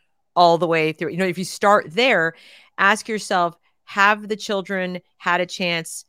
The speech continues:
to question that the teacher's definition of normal is actually what is? In other words, th-, they're doing both sides of this coin. They're telling the children what the current state in the United States is without them having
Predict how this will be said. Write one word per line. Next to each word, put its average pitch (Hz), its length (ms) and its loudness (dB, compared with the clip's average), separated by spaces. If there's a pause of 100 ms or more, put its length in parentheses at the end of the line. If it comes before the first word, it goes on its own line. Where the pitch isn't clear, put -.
(160)
to 190 80 -8
question 185 600 -2
that 165 180 -2
the 160 80 -10
teacher's 190 480 -8
definition 175 720 -4
of 156 100 -8
normal 165 340 -4
is 160 100 -6
actually 160 420 -6
what 156 180 -6
is? - 320 -2
In 185 100 -2
other 196 160 0
words, 180 280 -4 (560)
th-, 190 180 2
they're 220 180 4
doing 247 300 0
both 202 320 2
sides 185 400 0
of 151 140 -12
this 160 340 -4 (140)
coin. 196 480 -6 (260)
They're 185 380 -4
telling 277 420 -2
the 302 80 -6
children 214 560 -4 (120)
what 196 340 -2
the 202 80 -6
current 196 320 -8
state 180 480 -4
in 180 160 -4
the 180 80 -6
United 170 280 -2
States - 440 -10
is 156 440 -6 (440)
without 190 340 4 (160)
them 180 300 -4
having 180 260 -6